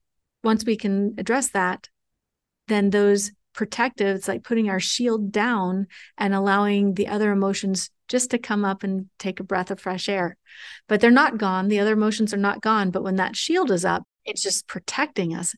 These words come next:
It's protecting the vulnerability and the innocence that comes with love, because love is a very vulnerable and innocent emotion to have, along with empathy and along with,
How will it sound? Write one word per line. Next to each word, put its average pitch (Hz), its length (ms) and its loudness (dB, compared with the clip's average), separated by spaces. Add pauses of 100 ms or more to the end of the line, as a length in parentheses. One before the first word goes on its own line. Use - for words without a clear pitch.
It's - 180 -8
protecting 233 560 -2
the 185 100 0
vulnerability 202 840 2
and 180 120 2
the - 120 -6
innocence 226 640 0 (220)
that - 200 -10
comes 233 460 4
with 208 300 2 (220)
love, 202 460 0 (340)
because 196 340 -2
love 202 260 2
is 202 140 0
a 196 60 4
very 190 240 2
vulnerable 185 800 -2
and 190 220 -4
innocent 196 680 -2 (380)
emotion 214 540 -2 (140)
to 190 80 -2
have, 208 360 -4 (460)
along 190 420 2
with 202 260 -2 (160)
empathy 190 460 -4
and 185 140 -2
along 185 400 0
with, 185 280 -4